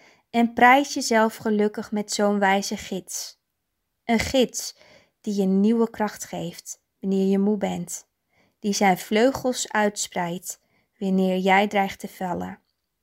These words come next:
En zo mag je met hem doorzetten, de toekomst tegemoet. Zullen we nog één keer de tekst uit Jesaja veertig vers eenendertig voorlezen? Wie hoopt op de Heere,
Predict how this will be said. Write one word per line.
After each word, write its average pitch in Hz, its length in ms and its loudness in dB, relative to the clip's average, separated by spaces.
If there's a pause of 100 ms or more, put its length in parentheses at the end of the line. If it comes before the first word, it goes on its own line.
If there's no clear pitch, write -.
(220)
En 196 160 2
zo 214 240 6
mag 190 220 0
je - 160 -6
met 190 200 -4
hem 208 280 0
doorzetten, 214 720 0 (680)
de - 160 -12
toekomst 214 460 -4
tegemoet. 208 760 0 (1080)
Zullen 214 240 0
we 214 60 6
nog 214 140 2
één 214 260 2
keer 240 180 0
de 214 240 2 (100)
tekst - 340 -4
uit 220 220 2
Jesaja 202 500 2
veertig 214 600 -4 (360)
vers - 320 -6
eenendertig 202 800 0
voorlezen? 214 760 -2 (1000)
Wie 196 320 -2
hoopt 233 400 4
op 269 220 -4
de 254 60 -4
Heere, 190 560 -2